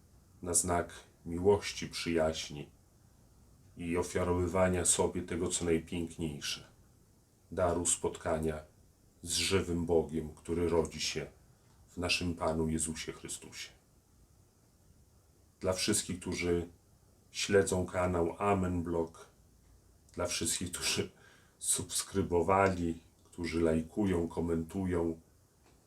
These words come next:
i próbują się z nami modlić, słuchać Słowa Bożego, rozważać je, chciałbym złożyć też najlepsze życzenia. W okresie Adwentu próbowaliśmy połączyć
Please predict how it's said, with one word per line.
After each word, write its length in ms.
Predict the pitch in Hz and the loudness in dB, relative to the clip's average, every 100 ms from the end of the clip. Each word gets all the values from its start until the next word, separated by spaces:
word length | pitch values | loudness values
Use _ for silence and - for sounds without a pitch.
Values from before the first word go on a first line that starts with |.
| _ | _
i 80 | 98 | -12
próbują 560 | - 95 95 92 90 87 | -2 -2 2 2 2 0
się 220 | - 85 | -2 -2
z 80 | 87 | 0
nami 280 | 82 80 | 2 2
modlić, 760 | 80 95 90 82 85 82 - - | 4 6 4 0 -10 -8 -10 -6
słuchać 460 | - 92 82 82 - | -6 -6 -4 -2 0
Słowa 380 | - 95 87 | 2 2 2
Bożego, 520 | 82 87 - 80 78 78 | 0 -2 2 0 0 -2
rozważać 680 | 78 87 82 80 76 - | -2 0 -2 0 -4 -6
je, 120 | - - _ _ _ - _ _ _ | -10 -14 _ _ _ -20 _ _ _
chciałbym 380 | - 87 85 85 | -2 -2 0 -2
złożyć 540 | 82 85 78 76 - | 2 2 2 -2 -6
też 420 | - 82 - - - _ _ _ _ | 0 0 0 -4 -12 _ _ _ _
najlepsze 540 | 90 90 87 82 - 82 | -2 2 2 2 0 0
życzenia. 520 | 82 - 73 - - - _ _ _ _ _ _ _ _ _ _ _ _ _ _ _ _ _ | 0 -2 -4 -6 -12 -20 _ _ _ _ _ _ _ _ _ _ _ _ _ _ _ _ _
W 60 | 95 | -2
okresie 380 | 113 110 104 | 2 2 4
Adwentu 500 | 95 92 113 117 117 | 2 4 2 2 0
próbowaliśmy 760 | - 92 87 85 98 92 - 87 | -2 -2 0 0 0 0 -4 -6
połączyć 880 | - 87 98 98 92 - 82 - | 0 4 6 4 2 -4 -6 -8